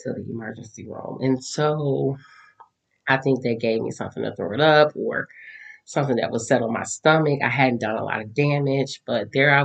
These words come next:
was in a hospital bed. I, so, somehow I got a shot in my hip for something. I honestly can't recall what it was. Maybe it was this i-, particular incident, but there was my mother. I was in a hospital gown. I was laid out on this bed. There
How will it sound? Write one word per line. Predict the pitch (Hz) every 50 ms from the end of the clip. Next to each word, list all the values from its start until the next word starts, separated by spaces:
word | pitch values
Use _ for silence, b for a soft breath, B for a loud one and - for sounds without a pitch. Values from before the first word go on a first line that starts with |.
| 143 139
was | 123 123 123 123 123 120 120 120 - -
in | - 127 123 127
a | 127 131
hospital | 127 113 113 - - - - 123 120 120 113 113 113 117 117 b b b b b b b _ -
bed. | 120 120 123 -
I, | - 139 143 - - - -
so, | - - - - - -
somehow | - - - 311 427 - - 180 143
I | 135 131
got | 131 123 117 113
a | 113
shot | - - 143 123 131 127
in | 117 -
my | - 110 117
hip | - 147 - - -
for | - 113
something. | 113 - - 98 - - - 101 - _ _ _ _ _ -
I | - 165 165 175 165 165 - _ - -
honestly | 139 135 139 139 139 - 135 123
can't | - - - 135 - -
recall | - - - - 131 135 135 135
what | 135 135
it | 135
was. | 135 139 139 139
Maybe | 135 131 135 139 139 131 127
it | - -
was | - 127 -
this | - 127 123 - -
i-, | 131 - _ _ -
particular | 131 - - - - - 120 127 113
incident, | - 127 127 123 - 143 147 143 139 135 139 B B B B B B B B -
but | - -
there | 135 135 139
was | 147 156 160 180
my | 165 165 165
mother. | 139 123 123 - - -
I | 120 123
was | 123 120
in | 113
a | 110
hospital | 110 113 117 123 - - - 131 139
gown. | 131 139 135 135 131 127 127
I | 117 110
was | 117 113
laid | 113 110 113 120
out | 123 123 127
on | 127 123
this | 127 135 -
bed. | - 120 127 127 123 123
There | -